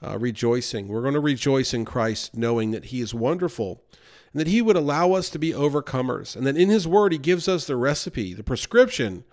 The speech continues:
on how to become an overcomer in this life. Our text verse here, First John five four,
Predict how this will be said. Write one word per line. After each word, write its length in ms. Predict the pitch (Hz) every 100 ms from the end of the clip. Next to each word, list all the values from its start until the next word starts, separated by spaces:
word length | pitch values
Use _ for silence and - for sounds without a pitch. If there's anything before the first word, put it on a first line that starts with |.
| _ _ _ -
on 120 | 139
how 180 | 151 170
to 80 |
become 400 | 147 151 160 143 135
an 100 | 139
overcomer 580 | 147 156 160 165 165 110
in 100 | 113
this 200 | 131 -
life. 480 | 135 143 - - _ _ _ _ _
Our 60 | -
text 280 | - 156 143
verse 280 | 151 156 -
here, 180 | 170
First 320 | 175 147 131 -
John 280 | 139 127
five 300 | 123 139 131
four, 400 | - 143 175 233